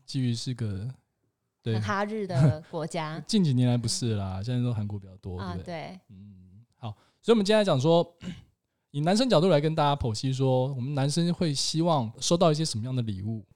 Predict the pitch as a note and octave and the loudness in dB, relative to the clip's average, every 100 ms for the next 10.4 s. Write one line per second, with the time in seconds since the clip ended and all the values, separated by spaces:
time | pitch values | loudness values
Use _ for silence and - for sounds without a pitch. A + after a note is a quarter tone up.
0 | _ _ C3+ F#3 A#3+ A3 C3+ C#3+ E3 C3+ | _ _ 0 4 4 4 4 2 4 2
1 | A2+ G#2+ A2 A#2 A2+ - G#3 F3+ F#3+ E3 | 2 0 0 2 0 0 0 2 6 6
2 | C3+ B2 - - - G#3 G#3+ A#2+ A2+ C3 | 4 0 -6 -4 0 6 6 6 2 2
3 | A#2+ B2+ A2 G#2 F#3 D3+ A#2+ B2 C3+ B2+ | 2 2 0 0 0 2 2 0 0 0
4 | A#2 - _ D3 D#3 F3+ F#3+ C#3 A#2 G#2 | -2 -8 _ -4 0 2 2 0 0 -4
5 | F#2+ - _ _ _ _ - B2+ A2+ B2+ | -8 -16 _ _ _ _ -6 -4 -2 -2
6 | A#2 A2 G2+ F2 _ _ _ _ _ _ | -2 -4 -6 -12 _ _ _ _ _ _
7 | _ _ _ _ _ _ _ _ A3 A#3 | _ _ _ _ _ _ _ _ -16 -12
8 | F#3+ - G3+ B3 C#4 C4+ - _ G3+ - | -10 -10 -8 -6 -4 -6 -10 _ -10 -8
9 | A3 G#3 - C4+ D4+ C#4 A3+ D3+ D3+ D3+ | -8 -8 -6 -4 -2 -2 -4 -6 -6 -8
10 | D#3+ G3 D#3+ - | -8 -6 -6 -8